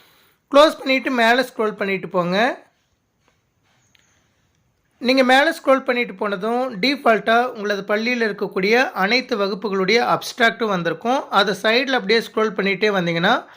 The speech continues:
முதல் வகுப்புக்கு நேரா லாஸ்டா ஆக்ஷன் அப்படிங்கிற ஹெட்டிங்க்கு கீழே ஆட் ஸ்டூடெண்ட் அப்படின்ட்டு ப்ளூ கலர்ல ஒரு பட்டன் கொடுத்துருக்காங்க.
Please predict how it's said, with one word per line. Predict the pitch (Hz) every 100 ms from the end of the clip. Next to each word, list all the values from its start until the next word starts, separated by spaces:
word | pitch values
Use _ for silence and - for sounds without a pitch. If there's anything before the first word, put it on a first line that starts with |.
| - _ _
முதல் | 220 233 302
வகுப்புக்கு | 262 233 214 190 185
நேரா | 185 180 196 208
லாஸ்டா | 190 180 220 220 - 180 208 226
ஆக்ஷன் | 190 220 - 254
அப்படிங்கிற | 233 175 185 185 185
ஹெட்டிங்க்கு | 175 175 208 -
கீழே | 151 185 160 196 285 - _ _ _ -
ஆட் | 214 269 311 -
ஸ்டூடெண்ட் | 240 233 247
அப்படின்ட்டு | 233 185 202 190 277 262
ப்ளூ | 202 240
கலர்ல | 226 214
ஒரு | 220 196
பட்டன் | 175 170 190 185
கொடுத்துருக்காங்க. | 165 170 147 165 190 277